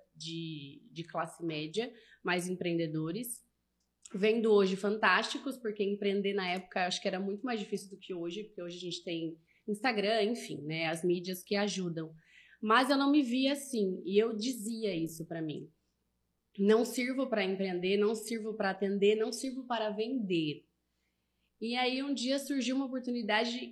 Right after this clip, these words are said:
que eu tava em casa, eu trabalhava atra-, no escritório, atrás de uma mesa, e decidi sair, não me encontrava mais. E aí um dia uma loja postou que tava precisando de alguém, eu, "Me contrata, tô aqui em casa, me contrata."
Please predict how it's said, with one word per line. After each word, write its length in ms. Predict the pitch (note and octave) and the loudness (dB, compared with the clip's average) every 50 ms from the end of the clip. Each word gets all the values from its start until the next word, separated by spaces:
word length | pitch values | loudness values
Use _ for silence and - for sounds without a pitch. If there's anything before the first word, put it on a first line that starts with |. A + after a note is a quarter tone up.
| - | -8
que 120 | - A#3+ A3+ | -6 -6 -4
eu 80 | A3 | -2
tava 220 | A3 A#3+ A#3 A3 B3 | 0 0 0 0 -2
em 100 | B3 A#3 | -6 -4
casa, 720 | A#3+ - B3 A#3+ A#3+ B3 C4 B3 A#3+ C#4 C#4 C#4 C#4 C#4 | -2 0 2 4 4 2 2 0 -2 -2 -2 -2 -2 -2
eu 160 | A#3+ G#3+ G#3+ - - - _ _ - | -2 -2 -2 -4 -10 -20 _ _ -6
trabalhava 920 | G#3 G3+ F#3 F#3+ F#3+ F#3 F#3 F3+ F3 F#3 F#3+ F#3 F#3+ F#3+ F#3 F3 - - - - | -4 -2 0 2 2 2 4 4 2 2 2 0 -2 -2 -2 -2 -2 -4 -8 -6
atra-, 360 | F3+ F#3+ - - F#3 F#3+ - | -6 -6 -4 -2 -4 0 4
no 100 | G3 G#3 | 4 4
escritório, 600 | G#3+ G#3 G#3 G#3 F#3 F3+ - A3+ A3+ B3 A#3+ A3 | 4 4 2 -4 -4 0 2 4 6 6 4 2
atrás 240 | G#3 G#3 G3 F3+ F3+ | 0 0 0 0 0
de 60 | F#3 F#3 | 0 0
uma 180 | F#3 F#3 F#3 | -2 -2 0
mesa, 560 | F#3+ G3+ G#3 A3 A#3 A#3+ A3+ A#3 B3+ B3 B3 | 2 4 4 4 4 2 -2 -2 -4 -4 -2
e 160 | B3 B3 A#3+ G#3 | -4 -4 -2 0
decidi 360 | A#3 A#3 A#3 A#3+ G#3 B3 A#3 | 0 0 0 0 -2 -4 -4
sair, 360 | A#3+ C4+ C4 B3 G#3+ G3 F#3+ | -2 -2 -2 0 2 2 2
não 140 | F#3 F#3 F#3+ | 2 0 0
me 120 | G3 G3 G3+ | 0 0 0
encontrava 640 | G3+ G#3 G#3 A3 G#3+ G#3+ G3+ G3 G3 G3 G#3 G#3 | 0 0 0 0 0 0 2 2 2 2 0 -2
mais. 480 | G#3 F#3+ E3+ D#3 - - E3+ - - - _ _ _ _ _ _ _ _ _ _ _ _ _ _ _ _ _ _ _ - | -2 -2 -2 -4 -6 -8 -12 -14 -18 -20 _ _ _ _ _ _ _ _ _ _ _ _ _ _ _ _ _ _ _ 0
E 100 | A3+ G#3 | 4 6
aí 160 | G#3+ A3 A3+ B3 | 6 6 6 6
um 120 | C4 C4 | 4 2
dia 300 | A3+ A3+ B3+ C4 C4+ C4+ | 2 0 0 0 0 2
uma 200 | C4 C4+ C#4 C#4 | 2 2 0 0
loja 380 | C4+ B3 B3 B3+ C4 B3 C4 B3 | 2 0 0 0 0 -2 -2 -4
postou 440 | C4 C4+ C4 - - B3+ A#3 A#3+ | -4 -6 -8 -6 -4 -4 -4 -4
que 60 | A#3+ C4 | -4 -8
tava 180 | A#3+ A3+ A3+ | -8 -8 -8
precisando 520 | A3+ A3+ A3 G#3 - A3+ A3 A3+ G#3 A3 G#3+ | -10 -10 -10 -10 -10 -8 -6 -4 -2 -2 -2
de 80 | A3 | -4
alguém, 300 | A3 A3 A3 G#3+ G#3 G3+ | -4 -2 2 4 6 6
eu, 140 | G3+ G3 F#3+ | 6 6 4
"Me 120 | G3 G3 | 2 0
contrata, 840 | F#3+ - A3 A#3+ A3+ D#4 D#4 C#4+ C#4+ E4 D#4+ - D#4+ A3+ F#3+ E3+ E3+ - | 0 0 0 0 2 2 2 2 2 0 0 0 -2 -2 -2 -4 -4 -2
tô 100 | - F#3+ | -2 0
aqui 260 | G#3 A3 - - B3 | 0 -2 -2 -4 -6
em 120 | C4 D4+ E4 | -4 -4 -2
casa, 480 | D#4+ D#4 C#4 C#4 D#4 E4 D4+ C#4 G#3+ | -2 -2 0 0 -2 -2 -2 -2 0
me 140 | G3 G#3 G#3 | 2 2 2
contrata." 640 | G3+ C#4 F#4+ G4+ F4 D#4+ C#4+ C#4 D4 - - - G3 | 2 0 -4 -4 -4 -4 -2 -4 -4 -4 -6 -8 -8